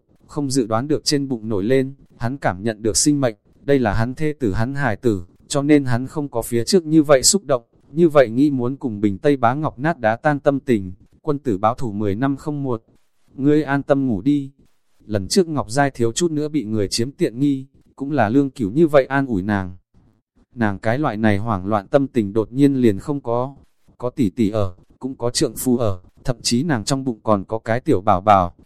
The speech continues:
này đó đều là nàng dựa vào, cũng đều là nàng sống sót dũng khí. Niên thiếu thời điểm cái loại này bởi vì dung mạo khiến cho người khác thường thường thăm dò, làm nàng nhút nhát mẫn cảm thời điểm sớm đã đi qua.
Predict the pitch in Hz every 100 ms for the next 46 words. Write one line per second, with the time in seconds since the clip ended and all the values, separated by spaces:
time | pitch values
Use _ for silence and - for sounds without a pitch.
0 | - 120 107 101 117 139 107 104 101 104
1 | 98 120 107 110 104 95 104 - _ 127
2 | 139 123 104 104 104 101 92 113 117 -
3 | 165 143 143 139 120 117 139 135 _ -
4 | 139 139 127 127 - 110 110 90 110 120
5 | 147 107 110 101 107 92 104 101 117 143
6 | 135 107 - 120 127 147 127 101 - 170
7 | - 135 104 117 107 101 139 131 123 104
8 | 92 _ - 107 98 104 104 101 156 170
9 | 175 190 143 143 147 107 90 107 113 90
10 | - 117 123 127 143 143 147 139 147